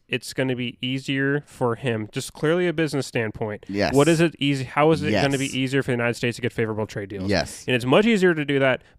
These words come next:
Speaker 1: bilaterally than it is multilaterally.
Speaker 2: Yes.
Speaker 1: And what I'm, what I mean by that is that it's much easier for him to negotiate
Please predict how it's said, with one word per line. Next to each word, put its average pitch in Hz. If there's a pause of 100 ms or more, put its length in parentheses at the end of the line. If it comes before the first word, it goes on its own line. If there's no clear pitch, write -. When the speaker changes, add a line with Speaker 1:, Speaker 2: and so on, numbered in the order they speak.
Speaker 1:
bilaterally 131
than 117
it 113
is 113
multilaterally. 107
Speaker 2:
Yes. 82
Speaker 1:
And 123
what 123
I'm, 131
what 127
I 123
mean 151
by 139
that 127
is 117
that 117
it's -
much 151
easier 135
for 123
him 123
to 127
negotiate 117